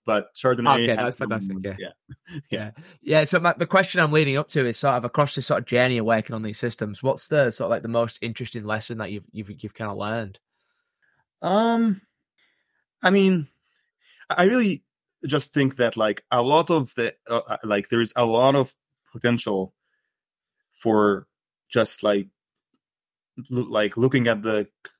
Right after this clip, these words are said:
Speaker 1: conventional wisdom and, like, not accepting it as true. Now,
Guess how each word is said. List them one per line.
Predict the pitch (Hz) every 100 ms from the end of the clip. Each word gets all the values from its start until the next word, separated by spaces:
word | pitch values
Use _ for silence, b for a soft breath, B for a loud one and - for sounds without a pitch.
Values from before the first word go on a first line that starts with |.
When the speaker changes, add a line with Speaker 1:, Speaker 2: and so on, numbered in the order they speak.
| _ -
Speaker 1:
conventional | - 107 117 113 127 120 117 110 104
wisdom | 127 117 135 139 139
and, | 113 107 107 101 - _
like, | 110 101 120
not | 117 120 _ _ _ _
accepting | 110 - 117 - 113
it | 110 101 -
as | 107 101 - _ -
true. | - 127 156
Now, | 143 135 127